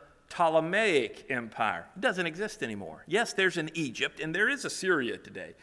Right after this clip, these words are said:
but these are totally different countries than what it says here at the beginning of chapter eleven. They're just different. And so we try to think, "Well, who is this? Who could this be? Who's the king of the north and who's the king of the south?"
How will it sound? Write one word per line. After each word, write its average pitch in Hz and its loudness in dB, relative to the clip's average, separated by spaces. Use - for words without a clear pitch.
but 147 2
these 220 2
are 139 4
totally 170 4
different 147 8
countries 110 0
than 117 -2
what 120 2
it 113 -6
says 110 0
here 117 0
at - -10
the 110 -14
beginning 117 -6
of 113 2
chapter 113 0
eleven. 170 0
They're 107 -2
just 131 -4
different. 247 0
And 135 -4
so 175 8
we 156 6
try 170 6
to 165 -2
think, 156 0
"Well, 143 4
who 311 12
is 320 6
this? 123 2
Who 254 2
could 240 0
this 233 4
be? 127 2
Who's 294 4
the 269 2
king 247 2
of 226 2
the 214 6
north 196 4
and 156 -4
who's 208 0
the 185 -2
king 185 -2
of 165 -6
the 151 -10
south?" - -2